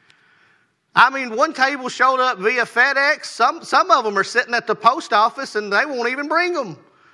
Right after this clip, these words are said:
They said the box is too big, and I went down there, and you'd,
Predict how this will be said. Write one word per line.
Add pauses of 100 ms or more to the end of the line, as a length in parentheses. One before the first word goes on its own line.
(200)
They
said
the
box
is
too
big,
and
I
went
down
there,
and
you'd,